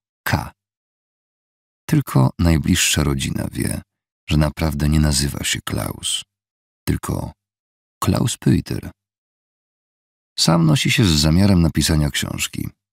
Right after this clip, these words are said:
może nawet sztuki teatralnej. Zdradza dziennikarzowi Taz.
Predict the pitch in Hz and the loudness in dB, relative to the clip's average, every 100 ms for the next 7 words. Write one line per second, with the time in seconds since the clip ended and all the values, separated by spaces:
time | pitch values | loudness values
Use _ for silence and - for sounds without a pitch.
0 | - 80 87 92 87 - - - - 57 | -4 -2 0 0 -2 -4 -6 -6 -6 -6
1 | 50 - - - - - 101 _ _ _ | -6 -6 -10 -10 -12 -12 -14 _ _ _
2 | _ _ _ _ _ _ - 73 80 87 | _ _ _ _ _ _ -4 -2 0 0
3 | 90 82 78 78 - 73 76 67 - - | 2 2 2 0 0 0 0 -2 -8 -8
4 | - - | -4 -6